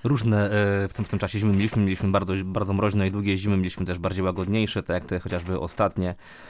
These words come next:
Ale jak już się zacznie zima, zacznie się mróz, a taki okres każdej zimy na pewno zawsze pojawia się, to mamy pełne ręce roboty.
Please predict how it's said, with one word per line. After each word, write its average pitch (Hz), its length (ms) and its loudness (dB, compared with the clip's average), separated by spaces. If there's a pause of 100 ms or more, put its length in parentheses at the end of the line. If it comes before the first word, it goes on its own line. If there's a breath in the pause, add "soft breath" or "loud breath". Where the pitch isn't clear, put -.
(400 loud breath)
Ale 117 140 4
jak 113 140 2
już 104 100 -2
się 107 120 -2
zacznie 107 360 2
zima, 95 500 0
zacznie 101 240 -2
się 98 180 0
mróz, 98 320 0
a 90 480 -2
taki 87 200 -6
okres - 520 -8 (460)
każdej 98 500 -2
zimy 95 240 -2
na 82 100 -4
pewno 87 480 -4
zawsze 87 520 -8
pojawia 92 360 -4
się, 85 260 -8
to 82 120 -6
mamy 87 240 -4
pełne 95 280 0
ręce 87 280 -6
roboty. 87 480 -6